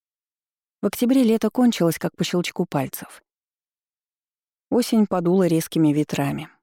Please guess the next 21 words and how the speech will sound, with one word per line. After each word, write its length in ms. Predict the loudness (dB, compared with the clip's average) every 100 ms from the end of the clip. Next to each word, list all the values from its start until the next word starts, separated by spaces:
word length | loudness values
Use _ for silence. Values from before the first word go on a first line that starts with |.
| -6
разрисовала 720 | -2 0 -2 -4 -2 0 0
деревья 540 | 0 2 2 2 0
живыми 500 | 0 0 0 2 2
броскими 580 | 2 0 -4 -2 0 2
красками, 640 | 0 -4 -4 -6 -10 -10 -16 _ _ _
привлекавшими 800 | -6 -2 0 0 -2 -4 0 2
пеших 460 | 2 -2 -2 -6 -4
и 60 | -2
велосипедных 720 | 0 -2 -2 -4 -2 -2 -2
туристов. 580 | -2 -2 -6 -12 -16 -20 _ _ _ _ _ _ _ _
И 80 | -6
канадские 600 | 0 2 2 0 0 0
гуси 300 | 2 0 0
загоготали 680 | 0 0 0 -2 -2 0 0
в 100 | 0
вышине, 520 | -2 0 0 2 0
пролетая 480 | -2 -2 0 0 -2
с 60 |
севера 400 | -4 -2 -2 0
на 180 | 0 0
юг. 300 | -2 -6 _